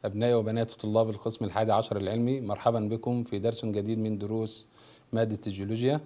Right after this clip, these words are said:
مقدمه لكم الأستاذ أسامة الشربيني مدرس مادة الجيولوجيا. سنتعرض معا اليوم إلى الفصيلة الرباعي،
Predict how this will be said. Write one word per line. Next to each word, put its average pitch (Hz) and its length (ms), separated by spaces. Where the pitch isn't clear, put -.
مقدمه 113 460
لكم 113 480
الأستاذ 107 380
أسامة 113 260
الشربيني 107 420
مدرس 104 420
مادة 98 300
الجيولوجيا. 110 460
سنتعرض 123 560
معا 143 180
اليوم 131 520
إلى 120 360
الفصيلة 113 560
الرباعي، 104 440